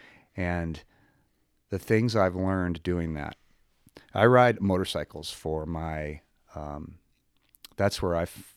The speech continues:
I can shut down and recharge and turn off my brain in a sense that it's you and the bike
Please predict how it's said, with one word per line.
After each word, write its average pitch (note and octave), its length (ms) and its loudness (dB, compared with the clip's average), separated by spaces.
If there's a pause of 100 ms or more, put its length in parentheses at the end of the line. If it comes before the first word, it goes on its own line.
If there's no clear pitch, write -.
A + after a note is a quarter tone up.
(160)
I F2+ 120 -4
can - 140 -10
shut E2 260 -2
down F2+ 420 -4 (160)
and D#2+ 1120 -8
recharge F2 1160 -4
and D#2+ 600 -8
turn F#2 280 -4
off F2 320 -4
my E2 380 -4 (1120)
brain F2+ 400 0
in F2 120 -4
a E2 80 -6
sense F2+ 420 -4
that E2 180 -6
it's - 260 -6
you F2+ 580 0
and E2 180 -6
the D2 40 -8
bike E2+ 560 -4